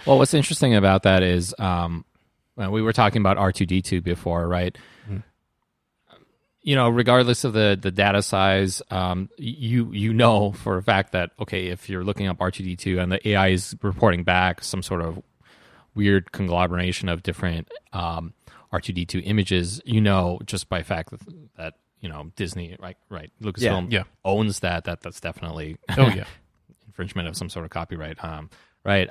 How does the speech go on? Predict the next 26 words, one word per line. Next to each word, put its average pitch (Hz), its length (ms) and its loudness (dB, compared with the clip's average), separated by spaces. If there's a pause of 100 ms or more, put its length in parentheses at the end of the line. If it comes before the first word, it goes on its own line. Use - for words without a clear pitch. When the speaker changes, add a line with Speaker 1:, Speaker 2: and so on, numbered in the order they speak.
Speaker 1:
Um, 98 500 2
but 107 320 4 (220)
let's 113 140 -2
say 117 120 6
you 110 140 8
were 107 100 2
just - 460 -8 (760)
looking 101 320 0
up 92 240 0 (100)
A 101 180 4
I 92 220 2
generated 90 480 -4
images 87 480 -6
of 82 240 -8
cherry 87 460 -2
trees 80 340 -6
or 82 80 -10
something 85 180 -8
like 80 180 -12
that. 87 200 -6 (420)
It 131 320 -4
would 131 100 0
be 117 140 0
very 117 420 4
difficult 107 460 -2
to 92 380 -2